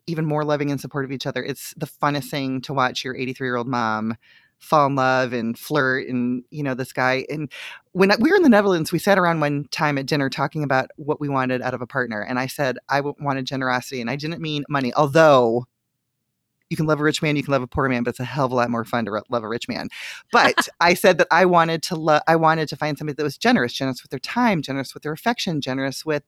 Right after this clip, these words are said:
Speaker 1: their attention. And honestly,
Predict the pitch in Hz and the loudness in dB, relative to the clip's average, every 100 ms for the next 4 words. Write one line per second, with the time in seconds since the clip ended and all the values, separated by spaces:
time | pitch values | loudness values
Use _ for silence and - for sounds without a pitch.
0 | _ 156 156 - 220 247 175 98 - - | _ -4 -4 -2 0 0 -2 -4 -10 -14
1 | - - - - 170 165 165 165 - _ | -18 -18 -20 -4 2 2 2 -4 -10 _
2 | _ _ _ _ _ - - 320 359 170 | _ _ _ _ _ -4 -2 0 -2 -2
3 | 143 147 | -2 -4